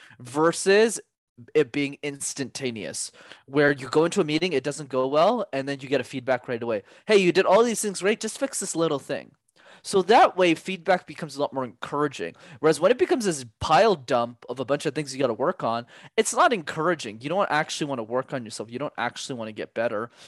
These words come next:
Versus if you give a couple of easy things that the employee works on, they actually nail it, and you celebrate those nailings, they get really confident in their job really quickly, especially in the early stage of their employment,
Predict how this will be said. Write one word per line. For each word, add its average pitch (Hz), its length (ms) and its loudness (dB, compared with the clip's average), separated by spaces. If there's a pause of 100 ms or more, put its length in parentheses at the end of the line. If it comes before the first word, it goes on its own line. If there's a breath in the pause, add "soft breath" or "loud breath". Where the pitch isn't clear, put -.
(160 loud breath)
Versus 143 720 0
if 135 140 -8
you 131 40 -8
give 175 140 -2
a 160 60 -2
couple 190 340 -2
of 160 100 0
easy 143 280 -8
things 147 320 -6
that 127 100 -10
the 131 80 -6
employee 127 300 -4
works 120 280 -6
on, 151 100 -4
they 131 100 0
actually 127 280 0
nail 123 340 -2
it, 190 120 2
and 131 100 -10
you 127 360 -8
celebrate 131 560 0
those 117 240 -6
nailings, 151 600 -6 (380 soft breath)
they 151 80 0
get 156 180 4
really 151 240 0
confident 156 680 -2
in 143 100 -6
their 131 140 -4
job 135 340 2
really 127 200 -6
quickly, 185 380 -10
especially 151 460 -2
in 190 60 -6
the 151 180 -10
early 135 240 -4
stage 131 380 -8
of 127 120 -8
their 117 140 -4
employment, 131 600 -6